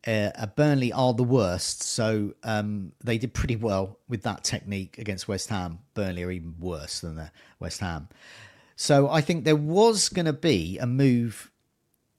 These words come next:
f-, to remove Saka, and even I was considering this, Saka to Kevin De Bruyne or, or Salah. And I think that's the only way you can do that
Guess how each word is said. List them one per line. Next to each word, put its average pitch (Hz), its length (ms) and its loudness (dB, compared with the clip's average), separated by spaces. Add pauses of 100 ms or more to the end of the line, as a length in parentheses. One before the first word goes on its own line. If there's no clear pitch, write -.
(460)
f-, - 220 -20
to 131 120 -2
remove 156 460 2
Saka, 120 400 -2
and 123 160 0
even 175 180 -2
I 139 120 4
was 113 120 -2
considering 95 480 -4
this, 85 160 -8
Saka 120 460 -2
to 113 580 0 (520)
Kevin 104 240 -2
De 101 60 -6
Bruyne 98 420 2 (960)
or, 101 360 -4 (500)
or 87 160 -10
Salah. 113 600 0
And 120 120 0
I - 20 -2
think 175 140 0
that's 151 120 2
the 147 140 2
only 135 240 2
way 117 160 4
you 110 180 2
can 107 260 -10
do 110 240 0
that - 280 -14